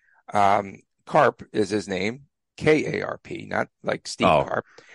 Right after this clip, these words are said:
Speaker 1: uh, sent me, uh, something yesterday 'cause he's from up there in, uh, Kitchener.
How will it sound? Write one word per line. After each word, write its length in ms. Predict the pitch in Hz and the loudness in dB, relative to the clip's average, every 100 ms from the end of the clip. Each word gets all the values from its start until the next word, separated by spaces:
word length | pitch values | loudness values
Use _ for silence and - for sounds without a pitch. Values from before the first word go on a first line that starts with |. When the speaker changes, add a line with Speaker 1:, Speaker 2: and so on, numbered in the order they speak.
| - - | -18 2
Speaker 1:
uh, 200 | 104 98 | 2 4
sent 320 | - 135 113 | 4 2 2
me, 400 | 123 110 107 107 | 2 2 0 -2
uh, 120 | 104 | -4
something 480 | - 110 104 104 95 | 0 0 0 -8 -2
yesterday 760 | 107 110 - 110 110 110 107 - _ _ _ | -2 -2 -6 0 2 2 0 -6 _ _ _
'cause 160 | - 104 | -10 -2
he's 220 | 143 139 | 0 0
from 280 | - 120 113 | 0 0 2
up 200 | 117 - | -2 -2
there 200 | 113 107 | -2 -2
in, 220 | 104 92 90 _ _ - | -4 -12 -18 _ _ -4
uh, 200 | 92 90 | -4 -2
Kitchener. 480 | - 147 165 165 | 0 0 2 -2